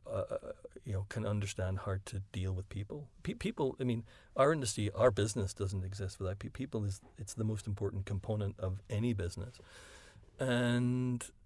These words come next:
um, I think, therefore, to be successful in business, you need to be able to, you need to have those soft skills. And, and I think, you know, we've,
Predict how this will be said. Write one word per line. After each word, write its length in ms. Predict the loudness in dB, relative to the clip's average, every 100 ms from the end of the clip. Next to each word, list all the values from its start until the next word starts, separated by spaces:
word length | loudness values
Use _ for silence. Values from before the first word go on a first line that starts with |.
| -12 -2
um, 240 | 2 4
I 60 | 2
think, 280 | 2 -2 -2 -4
therefore, 640 | 0 0 0 0 2 0 -2
to 80 | -2
be 160 | 0
successful 880 | 0 0 0 0 0 2 2 2 -2 -12 -6
in 300 | 0 2 0 -2
business, 440 | -2 0 -2 -2
you 80 | 0
need 240 | 2 0 -2
to 80 | -4
be 160 | 0
able 200 | 0 -2 -4
to, 240 | -2 -2 -2 -8 -20 -20 -8
you 120 | 0
need 120 | 2 2
to 80 |
have 180 | 2 0
those 160 | -2 -6
soft 220 | -4 -6
skills. 380 | -6 -8 -8 -12 -18 -20 -20 -8
And, 280 | 0 2 2 -2 -12 -20 -20 -12 0
and 120 | 4
I 60 | 4
think, 460 | 4 2 -4 -16 -12 -2
you 120 | 2
know, 360 | 4 4 2 -2 -12 -20 -20 -16 -4
we've, 520 | 0 0 0 -4 -12